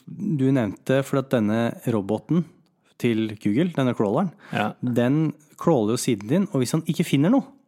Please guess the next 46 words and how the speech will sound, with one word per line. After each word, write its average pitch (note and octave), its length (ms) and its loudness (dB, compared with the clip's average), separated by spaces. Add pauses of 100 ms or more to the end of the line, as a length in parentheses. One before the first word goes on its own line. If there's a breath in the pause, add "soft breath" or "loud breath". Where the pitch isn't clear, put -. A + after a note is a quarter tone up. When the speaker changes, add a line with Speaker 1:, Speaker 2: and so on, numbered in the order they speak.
(160)
Speaker 1:
så D#3+ 140 0
er C#3 140 4
jo D3+ 60 -4
siden D#3+ 280 0
tom. C4 240 2 (440)
Speaker 2:
Absolutt. A#2 460 -2
Speaker 1:
Sant? F#3+ 220 2 (240 loud breath)
Så - 120 -2
det E3 120 4
er, C#3+ 320 2
det D3+ 180 -2
skjer C3 400 -2
en D#3 80 0
del B2+ 160 0
ting A2 300 -2
der A2 180 0
som, B2+ 320 0
eh, B2 320 -2
men C3 220 0 (100)
jeg C#3+ 160 0
tror - 80 -4
ikke D3 140 -2
vi - 20 -6
skal D#3 160 -4
gå E3 80 4
inn C#3+ 80 2
på D3 100 -2
det C#3 140 2
nå, C3+ 140 2 (180)
men C#3+ 160 2
Speaker 2:
Nei, G#2+ 220 2 (100)
og C3+ 80 0
det B2+ 80 6
er B2+ 80 4
jo B2 80 -2
tidlig G2+ 380 2 (480)
teknologistadie, G2 880 0
så A2+ 100 0
det G2+ 120 2
er, G2+ 80 0
Speaker 1:
Yes. G2 100 -2
Speaker 2:
altså, G#2+ 220 0
det G#2+ 100 0
vil G2+ 160 0
jo G2 80 -6
komme, G2 560 0